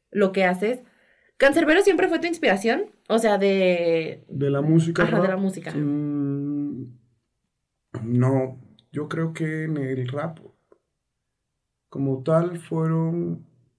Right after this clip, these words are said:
Speaker 2: mis, mis inicios de la música en inglés, ¿no? Se puede decir.
Speaker 1: Ajá.
Speaker 2: Este, pero más que nada lo que me inspiró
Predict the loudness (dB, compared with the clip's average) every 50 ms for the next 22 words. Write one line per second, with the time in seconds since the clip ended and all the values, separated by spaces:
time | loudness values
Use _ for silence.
0 | _ _ -6 -4 -2 -2 -2 -2 -2 -2 -2 -4 -6 -8 -10 -10 -12 -12 -12 -12
1 | -14 -14 -18 -20 -12 -8 -6 -4 -4 -4 -4 -4 -2 -2 -2 -2 -2 0 0 0
2 | -2 -2 -4 -4 -4 -6 -8 -8 -10 -10 -8 -6 -4 -2 -2 -2 -2 -4 -4 -6
3 | -8 -10 -10 -10 -10 -10 -10 _ -12 -10 -8 -8 -10 -10 -12 -12 -12 -14 -14 -16
4 | _ _ -14 -14 -12 -12 -14 -16 -16 _ _ _ _ _ _ _ _ _ _ _
5 | _ _ _ _ _ -8 -6 -6 -6 -6 -4 -2 0 0 2 2 0 0 -2 0
6 | 0 0 2 2 2 2 2 0 0 -2 -6 -10 -16 -20 -20 _ _ _ _ _
7 | _ _ _ _ _ -14 -10 -8 -6 -4 -4 -4 -4 -4 -4 -4 -2 -2 -2 0
8 | 0 0 0 -2 -2 -2 -2 -2 -4 -4 -6 -6 -10 -12 -10 -8 -8 -8 -8 -8
9 | -10 -8 -6 -6 -6 -4 -4 -4 -4 -4 -6